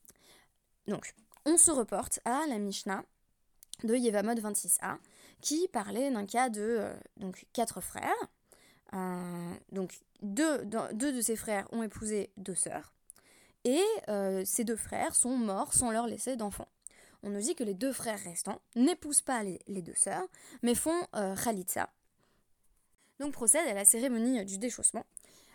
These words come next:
à travers laquelle ils se séparent de, euh, de, de ces belles-sœurs, et donc, euh, ils, ils n'auront pas de lien de mariage léviratique avec elles, ils sont, euh, contraints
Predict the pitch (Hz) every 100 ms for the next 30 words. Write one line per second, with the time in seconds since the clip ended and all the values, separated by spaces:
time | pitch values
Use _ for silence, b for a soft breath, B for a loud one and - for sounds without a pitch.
0 | B _ 262 - 254 240 226 - - 95
1 | - 214 466 294 - - 196 - 311 214
2 | - 254 - 220 277 220 254 226 202 180
3 | 175 - - - 190 170 165 180 - 208
4 | 185 - - 359 294 190 233 202 190 180
5 | 170 190 196 208 240 226 202 196 226 247
6 | 202 196 208 190 180 175 - 240 175 165
7 | - 349 - 208 - 269 - B B -
8 | - 202 196 262